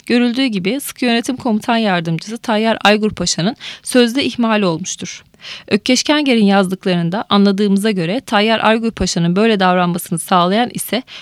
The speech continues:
okul arkadaşı M H P Genel Merkez Yöneticisi Albay Tahsin Ünal'dır. Bu durumda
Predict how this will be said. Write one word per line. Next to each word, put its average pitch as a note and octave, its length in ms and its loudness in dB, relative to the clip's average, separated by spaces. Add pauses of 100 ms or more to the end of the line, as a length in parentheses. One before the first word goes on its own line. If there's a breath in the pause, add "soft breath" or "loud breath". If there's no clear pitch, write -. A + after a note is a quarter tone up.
(100)
okul B3 280 0
arkadaşı F#3+ 540 0
M F#3 220 2
H G3+ 100 2
P C4 180 0
Genel A3+ 320 2
Merkez G#3+ 440 0
Yöneticisi F3 760 -4
Albay G#3+ 340 4
Tahsin A3+ 440 -4
Ünal'dır. E3 480 0 (1500 soft breath)
Bu D4+ 120 2
durumda C4 420 4